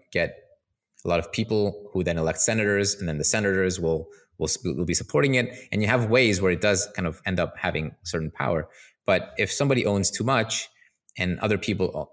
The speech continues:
don't own enough, ultimately, like, there's a barrier to how much the incentives, um, can get distributed. So if somebody just tells you, like, "Oh, we've created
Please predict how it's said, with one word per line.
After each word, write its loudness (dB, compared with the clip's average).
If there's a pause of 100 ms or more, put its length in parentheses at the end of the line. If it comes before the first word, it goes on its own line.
(100)
don't 0
own 0
enough, 0 (120)
ultimately, 0
like, 0
there's 0
a -6
barrier 2
to -2 (580)
how -4
much -2 (120)
the -2
incentives, 0 (400)
um, 0
can -4
get -2
distributed. -2 (420)
So 0 (680)
if 0
somebody 4
just 2
tells 2
you, 2
like, -4
"Oh, 2
we've 0
created 2